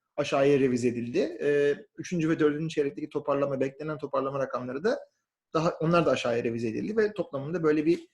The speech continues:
şu anda işte eksi beş diyen var, eksi altı, eksi yedi diyen var. Hani şu anda tahmin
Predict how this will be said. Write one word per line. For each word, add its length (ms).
şu 160
anda 220
işte 200
eksi 260
beş 260
diyen 220
var, 60
eksi 260
altı, 240
eksi 340
yedi 200
diyen 260
var. 120
Hani 180
şu 160
anda 300
tahmin 500